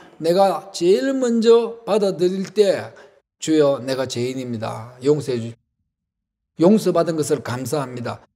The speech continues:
그래서 그리스도인이 되는 첫 번째는 내가 죄인임을 고백했던 것을, 십자가 피로 구원받았다는 걸 내가 간직하고 있는 사람은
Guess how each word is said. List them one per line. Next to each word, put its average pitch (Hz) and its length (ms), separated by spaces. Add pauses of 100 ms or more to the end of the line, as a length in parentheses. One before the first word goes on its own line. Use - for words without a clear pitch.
(140)
그래서 208 580 (1040)
그리스도인이 196 760
되는 147 340
첫 196 200
번째는 170 480
내가 156 280
죄인임을 175 720
고백했던 170 680
것을, 131 420 (320)
십자가 202 540
피로 220 460
구원받았다는 190 640
걸 143 60
내가 135 280
간직하고 202 640
있는 185 180
사람은 151 520